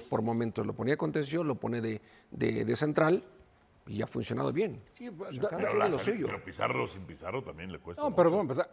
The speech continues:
Speaker 2: aquí la diferencia
Speaker 1: O sea,
Speaker 2: es muy
Speaker 1: a ver,
Speaker 2: clara.
Speaker 1: pero
Speaker 2: No,
Speaker 1: es sencillo,
Speaker 2: no porque
Speaker 1: a ver,
Speaker 2: no esté
Speaker 1: ¿quién es
Speaker 2: en
Speaker 1: más
Speaker 2: la
Speaker 1: fácil que
Speaker 2: banca.
Speaker 1: siga? ¿Pizarro o, o Siboldi en el equipo?
Speaker 3: A nivel dire-, o sea, técnico y jugador,
Speaker 1: A
Speaker 3: sí,
Speaker 1: nivel
Speaker 3: claro.
Speaker 1: de tiempo.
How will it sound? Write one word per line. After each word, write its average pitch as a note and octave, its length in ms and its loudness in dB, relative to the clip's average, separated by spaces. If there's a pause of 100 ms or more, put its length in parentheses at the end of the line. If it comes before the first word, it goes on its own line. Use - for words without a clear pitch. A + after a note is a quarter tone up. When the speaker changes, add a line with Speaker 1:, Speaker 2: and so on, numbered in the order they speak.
(120)
Speaker 2:
aquí D3 340 -2
la A#3 120 6
diferencia C#3+ 420 4
Speaker 1:
O D#3+ 40 4
sea, D#3 100 6
Speaker 2:
es C#3 60 4
muy D#3 80 6
Speaker 1:
a D3+ 40 8
ver, D#3 100 8
Speaker 2:
clara. A3 280 6
Speaker 1:
pero G#2 140 -4
Speaker 2:
No, G3+ 180 8
Speaker 1:
es F3 80 4
sencillo, A3+ 240 8
Speaker 2:
no G#3+ 80 6 (140)
porque D3+ 40 2
Speaker 1:
a D#3 40 4 (100)
ver, G#3 80 2
Speaker 2:
no A3+ 100 2
esté G#3 420 2
Speaker 1:
¿quién G3+ 160 6
es G#3 100 12
Speaker 2:
en D#3+ 40 4
Speaker 1:
más F#3+ 140 8
Speaker 2:
la - 20 -8
Speaker 1:
fácil F#3 240 8
que E3 80 0
Speaker 2:
banca. D3+ 100 4
Speaker 1:
siga? C3 300 0 (540)
¿Pizarro F3+ 480 8
o, C#3 340 6
o B2 140 2
Siboldi A2+ 400 2
en A#2 100 0
el A2+ 80 0
equipo? A2+ 320 -8 (720)
Speaker 3:
A G2+ 400 0
nivel C3+ 220 2
dire-, B2 240 -2
o G#2 40 -8
sea, A2 120 -6
técnico C3+ 400 0
y A2+ 40 -4
jugador, A#2 280 0
Speaker 1:
A C#3 60 2
Speaker 3:
sí, C3+ 40 4
Speaker 1:
nivel C#3 160 8
Speaker 3:
claro. A3+ 120 10
Speaker 1:
de - 40 -12
tiempo. E3+ 220 6